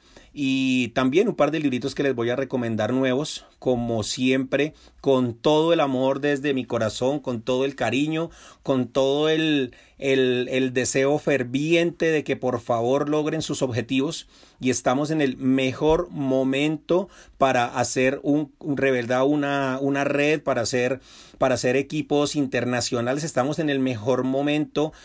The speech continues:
de lograr todo lo que queremos. Para la muestra, un botón. Les estaba comentando de unos líderes que sigo, eh, recientemente. Ya los conocía de la compañía, pero los sigo recientemente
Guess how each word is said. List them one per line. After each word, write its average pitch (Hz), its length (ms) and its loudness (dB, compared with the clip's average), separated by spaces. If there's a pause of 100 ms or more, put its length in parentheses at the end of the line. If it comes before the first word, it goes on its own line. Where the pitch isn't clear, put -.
(140)
de 139 180 2
lograr 127 360 0
todo 151 260 2
lo 151 120 0
que 143 140 -4
queremos. 104 380 -4
Para 117 180 2
la 117 120 0
muestra, 139 340 0
un 147 80 -2
botón. 123 360 -2 (400)
Les 127 160 -2
estaba 143 280 2
comentando 135 520 0
de 147 80 4
unos 131 280 0
líderes 147 420 0
que 120 140 -4
sigo, 139 500 0 (100)
eh, 123 160 -6
recientemente. 135 840 -2
Ya 139 100 2
los 156 160 -4
conocía 139 460 -2
de 143 80 0
la 135 100 -4
compañía, 123 540 -4 (280)
pero 131 160 2
los 123 160 0
sigo 139 220 0
recientemente 143 920 -2